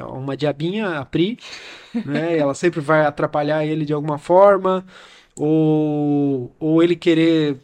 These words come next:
ele querer agradar muito os amigos dele, né? Agradar a Isa, agradar o Bruno,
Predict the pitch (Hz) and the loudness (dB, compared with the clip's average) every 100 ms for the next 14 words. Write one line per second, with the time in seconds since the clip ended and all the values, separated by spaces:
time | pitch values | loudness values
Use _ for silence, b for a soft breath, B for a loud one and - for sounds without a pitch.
0 | _ _ _ _ 151 151 151 160 156 165 | _ _ _ _ -6 -6 -4 -2 2 2
1 | 156 160 151 165 165 156 175 208 175 165 | 2 0 0 2 2 2 0 0 -4 -4
2 | 151 151 165 151 143 147 170 202 196 185 | -2 -2 -2 -4 -6 2 4 6 4 2
3 | 160 151 160 165 147 131 131 131 131 135 | -2 -4 -4 -4 -4 -6 -8 -8 -6 -4
4 | 147 147 139 180 208 170 156 139 139 135 | -2 -4 -2 -2 -4 -4 -6 -4 -6 -6
5 | 127 170 220 208 190 190 | -4 -2 0 -2 -4 -6